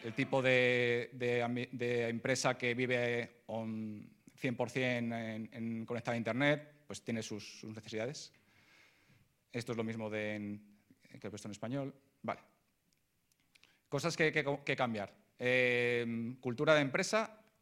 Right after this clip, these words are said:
hay que fomentar la responsabilidad individual, porque si no es que no funciona. O sea, tienes, la empresa tiene con-, que confiar en,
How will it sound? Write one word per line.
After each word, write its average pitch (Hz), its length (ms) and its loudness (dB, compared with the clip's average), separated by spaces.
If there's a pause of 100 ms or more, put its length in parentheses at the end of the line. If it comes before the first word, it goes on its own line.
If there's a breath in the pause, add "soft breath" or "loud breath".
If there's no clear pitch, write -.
hay 143 140 6
que 151 80 0
fomentar 139 340 0
la 135 80 2
responsabilidad 127 460 -2
individual, 123 480 0 (640)
porque 117 180 -2
si 127 80 -2
no 131 80 2
es 131 80 -2
que 135 300 -2
no 127 180 -2
funciona. 127 320 -4
O 98 60 -6
sea, 117 120 -4
tienes, 131 220 -4 (300)
la 120 80 -4
empresa 123 160 -6
tiene 139 160 0
con-, 135 240 -2
que 127 140 -2
confiar 123 440 0
en, 117 460 -2